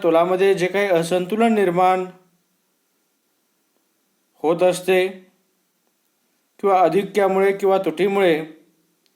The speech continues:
व्यवहार तोलाचे जे असंतुलन निर्माण हे सतत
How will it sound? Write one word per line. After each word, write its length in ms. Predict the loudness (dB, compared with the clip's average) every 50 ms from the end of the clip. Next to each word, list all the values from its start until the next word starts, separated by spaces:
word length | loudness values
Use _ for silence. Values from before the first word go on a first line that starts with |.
| _ _ _ _ _ _ _ _ _ _ _ _ _ _ _ _ _ _ _ _ _ _ _ _ _ _ _ _ _ -6
व्यवहार 320 | -2 0 2 4 4 2 2 0
तोलाचे 800 | 0 2 2 0 0 0 0 0 2 2 0 0 -2 -6 -10 _ _ _ _ -8 -4
जे 100 | -2 0
असंतुलन 720 | 2 2 0 0 -2 -4 -4 -4 -2 0 0 0 0 0
निर्माण 420 | 0 0 0 0 0 0 0 0 -2 -6 -10 -14 -20 _ _ _ _ _ _ _ _ _ _ _ _ _ _ _ _ _ _ _ _ _ _ _ _ _ _ _ _ _ _ _ _ _ _ _ _ _ _ _ _ _ _ _ _ _ _ _ _ _ _ _ _ _ _ _ _ _ _ _ _ _ _ _ _ _ _ -4
हे 120 | -4 -2 -2
सतत 520 | -2 -2 -2 0 0 0 0 -2 -4 -10